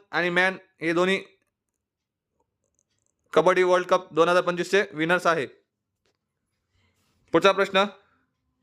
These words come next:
वन नेशन वन पोर्ट या उपक्रमाचे उद्घाटन कोणी केले? वन नेशन वन पोर्ट या उपक्रमाचे उद्घाटन कोणी केले? तर हे करण्यात आलेले आहे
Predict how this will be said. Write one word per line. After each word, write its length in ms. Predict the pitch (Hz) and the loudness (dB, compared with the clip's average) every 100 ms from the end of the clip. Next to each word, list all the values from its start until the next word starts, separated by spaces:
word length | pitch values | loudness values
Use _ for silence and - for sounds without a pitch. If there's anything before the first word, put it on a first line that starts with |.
| _ _ _ _ _ _ _ _ _ | _ _ _ _ _ _ _ _ _
वन 300 | - 165 202 196 165 | 2 4 4 -4 -2
नेशन 380 | 180 185 202 - _ 151 | 0 2 0 0 _ 0
वन 200 | 175 185 - _ _ _ _ _ _ _ - | 0 -2 -16 _ _ _ _ _ _ _ 0
पोर्ट 240 | 180 170 - _ _ _ _ _ | 0 0 -6 _ _ _ _ _
या 180 | 156 180 | -2 0
उपक्रमाचे 520 | 180 190 185 185 175 | 0 -2 -2 -2 -2
उद्घाटन 440 | 180 180 175 180 170 | -2 0 0 -2 -4
कोणी 240 | 175 180 | -6 -4
केले? 260 | 175 175 175 - _ _ _ _ _ _ _ _ _ _ _ _ _ _ - | -2 -2 -2 -6 _ _ _ _ _ _ _ _ _ _ _ _ _ _ -2
वन 180 | 151 175 | 0 2
नेशन 340 | 180 180 185 | 0 0 0
वन 220 | 175 175 | 2 0
पोर्ट 220 | 165 175 175 - | 2 0 0 -2
या 200 | 156 175 | 2 2
उपक्रमाचे 540 | 175 180 180 175 175 170 | 0 -2 0 0 -2 -2
उद्घाटन 420 | 160 175 180 170 | 0 0 0 -2
कोणी 180 | 185 180 | -4 -2
केले? 240 | 180 190 196 _ _ _ _ _ _ _ _ _ _ _ _ _ _ _ - | 0 -2 -4 _ _ _ _ _ _ _ _ _ _ _ _ _ _ _ 0
तर 80 | 151 | 2
हे 180 | 156 170 | 4 2
करण्यात 300 | 180 180 180 | 2 2 0
आलेले 260 | 180 180 | 0 0
आहे 180 | 180 196 | 0 -2